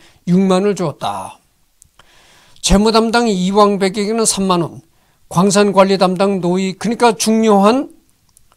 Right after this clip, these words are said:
자기가 운영했던 그 광산의 중요한 일을 담당했던 그 사원들에게 이렇게 퇴직금을 줬다고 합니다.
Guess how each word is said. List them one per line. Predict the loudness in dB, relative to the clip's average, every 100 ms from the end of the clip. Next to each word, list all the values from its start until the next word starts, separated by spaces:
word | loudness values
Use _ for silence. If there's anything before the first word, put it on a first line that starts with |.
| _ _ _ _ _ -4
자기가 | -2 -2 0 0
운영했던 | 0 0 0 0 -2 -4
그 | -4 -6
광산의 | -2 -2 0 -2 -2 -4
중요한 | -2 0 2 2 2 0
일을 | -2 -4
담당했던 | -2 -4 -2 -2 -4 -4 -6
그 | -4 -8
사원들에게 | -8 -6 -6 -6 -8 -8 -6 -6 -8 _ _ _
이렇게 | -6 -4 -4
퇴직금을 | -4 -6 -6 -6 -4
줬다고 | -4 -6 -6 -8
합니다. | -8 -10 -6 -6 -6